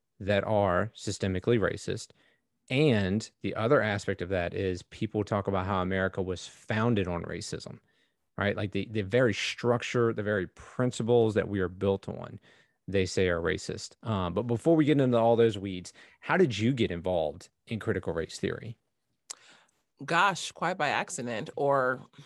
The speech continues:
Speaker 2: I, I think it's quite by accident. Um, i-, at least having the public conversations of it. I honestly think that a lot of what we hear, um, from some critical race theorists or things that,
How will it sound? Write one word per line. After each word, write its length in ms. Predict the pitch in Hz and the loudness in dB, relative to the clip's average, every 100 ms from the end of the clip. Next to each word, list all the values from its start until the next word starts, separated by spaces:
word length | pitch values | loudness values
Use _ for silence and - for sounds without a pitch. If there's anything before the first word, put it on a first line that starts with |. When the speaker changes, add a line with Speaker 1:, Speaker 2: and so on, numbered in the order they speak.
| _ _ _ _ _ - | _ _ _ _ _ -6
Speaker 2:
I, 100 | - | -4
I 180 | - 135 | -2 -2
think 260 | 165 247 233 | 0 -2 0
it's 140 | - | -2
quite 180 | 160 117 | -2 0
by 120 | 123 | 0
accident. 580 | 85 143 - 127 123 - - - - - | -2 -4 -6 -6 -8 -10 -20 -20 -10 0
Um, 520 | 156 143 127 131 - _ _ _ - | 2 2 0 -6 -12 _ _ _ -14
i-, 80 | - - - | -14 -14 0
at 140 | 160 | 4
least 360 | 165 175 - - - | 4 2 0 -6 -4
having 400 | 165 170 165 147 | 0 0 0 -2
the 80 | 135 | -4
public 400 | - 175 165 - | -4 -2 -2 -4
conversations 800 | 139 131 110 - 98 - 123 120 | -4 -4 -6 -8 -8 -8 -8 -8
of 140 | 95 | -8
it. 300 | 120 - - - - - _ - | -8 -10 -18 -18 -20 -20 _ 0
I 220 | 156 180 208 _ - | 2 2 -2 _ 4
honestly 440 | 151 180 208 165 | 4 4 0 -2
think 240 | 151 143 151 | -2 -4 -2
that 120 | 143 | 0
a 60 | 139 | 0
lot 300 | 135 139 156 | 2 2 4
of 360 | 151 143 - 147 - | 2 0 -4 -14 -8
what 400 | 147 151 156 120 | -4 0 0 -2
we 120 | 135 | -8
hear, 760 | 139 160 143 147 147 143 143 - | -8 -6 -4 -2 0 -2 -4 -4
um, 160 | 143 131 | -2 -2
from 260 | - 139 | -4 -6
some 300 | 135 139 143 | -4 -4 -4
critical 320 | - 139 139 | -6 -8 -6
race 240 | 131 135 - | -6 -6 -8
theorists 400 | 151 143 139 - | -8 -6 -6 -6
or 100 | 139 | -8
things 320 | 151 139 139 | -6 -8 -4
that, 340 | 139 131 - | -4 -4 -8